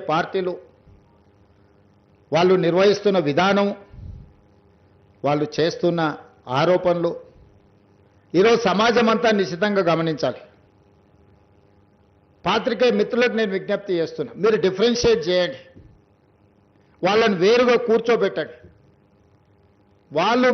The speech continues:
మేము ఒక్కటి కాదని ఒక భావాన్ని ప్రజలకు కల్పించాల్సిన అవసరం ఉంది. ఈరోజు మీడియా, సోషల్ మీడియా, డిజిటల్ మీడియా, ఎవడు పడితే వాడు, వాడికి మొత్తం పెన్ను పేపర్ ఇస్తే వాళ్ళు మొత్తం రాయలేడు, ఏబిసిడీలు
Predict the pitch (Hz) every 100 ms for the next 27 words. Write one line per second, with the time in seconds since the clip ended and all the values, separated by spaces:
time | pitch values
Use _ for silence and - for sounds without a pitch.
0 | 233 226 220 202 190 247 240 233 220 220
1 | 208 214 202 143 185 240 240 247 220 208
2 | 214 214 190 190 202 196 185 180 160 160
3 | 160 143 143 139 _ _ _ _ _ _
4 | _ _ _ _ _ _ _ - 185 214
5 | 202 170 190 214 208 208 180 - 208 214
6 | 208 202 196 196 170 202 180 - 214 208
7 | 202 208 185 - - - - _ _ _
8 | _ _ _ _ _ _ _ - 156 202
9 | 233 226 226 226 240 214 180 - - -
10 | _ _ _ - 156 170 160 160 202 190
11 | 185 185 196 190 190 170 202 180 - 185
12 | 196 180 180 185 175 175 175 180 196 165
13 | 170 147 165 160